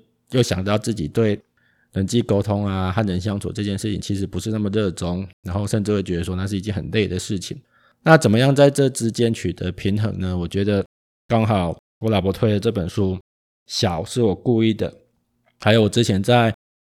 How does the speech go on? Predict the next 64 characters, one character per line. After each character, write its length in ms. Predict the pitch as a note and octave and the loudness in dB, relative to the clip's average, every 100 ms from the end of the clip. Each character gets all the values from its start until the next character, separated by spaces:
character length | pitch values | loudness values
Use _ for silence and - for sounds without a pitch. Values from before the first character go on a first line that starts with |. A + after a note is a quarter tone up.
| _ | _
逛 160 | - B2 | 2 4
书 160 | A#2 | 4
局 120 | G#2+ G2 | 2 2
的 80 | |
时 80 | F#2 | 2
候， 80 | A2 | 0
其 140 | - | 2
实 100 | G2 | 2
有 80 | G2 | 0
几 160 | - G2 | 0 -2
本 140 | F#2+ | -2
书 180 | G2 G2+ | -2 -2
吸 140 | G2+ | 0
引 140 | G2+ F#2+ | 0 -2
我 80 | F2 | -4
的 100 | F#2 | -2
目 200 | A2 F2+ | -2 -2
光， 160 | E2+ | -4
但 80 | G#2 | -2
是 220 | A2+ A#2+ - _ _ - | 2 0 -2 _ _ -6
之 140 | D#3 | -4
前 140 | - | -2
一 60 | G#2 | -2
直 80 | G#2 | 0
没 120 | G2+ | -2
有 60 | G2 | -2
买 120 | E2 | -6
回 160 | F#2 | -8
来 140 | F#2 D#2 | -8 -8
啦。 100 | - _ _ _ _ | -14 _ _ _ _
刚 120 | - A#2 | 2 4
好 60 | |
趁 160 | G2+ C#3 | 4 2
着 100 | G#2 | 4
这 160 | C3 | 2
次 160 | A#2+ C3 | 2 0
机 200 | - A2+ | 0 2
会， 80 | B2 | 4
我 120 | F2 | 2
就 140 | G#2+ | 0
决 160 | G2+ G2 | 0 0
定 120 | G#2+ | -2
把 120 | G#2 | -4
它 260 | - F#2+ F#2 F#2 _ _ _ _ - | -4 -4 -6 -10 _ _ _ _ -6
拿 140 | F2+ | -2
回 120 | G2 | 0
来， 220 | G2 F2 - | 0 0 -4
买 140 | F2 | -2
回 120 | F2 G2+ | 0 0
来 120 | F#2 | -2
当 220 | F#2 G2 | -2 -4
一 60 | F#2 | -2
个 220 | F2+ E2+ | -4 -4
统 280 | - F#2+ G#2 | -4 -4 0
整， 160 | A2 - | -2 -2
然 80 | F#2 | -2
后 220 | G#2 G2+ | 0 0
跟 180 | F#2+ G2 | 0 0
大 100 | G#2 | 0
家 120 | G#2 | 0
分 180 | - G2+ | 0 -4
享 180 | - - | -4 -6
一 40 | |
下。 200 | - G#2 | -6 -6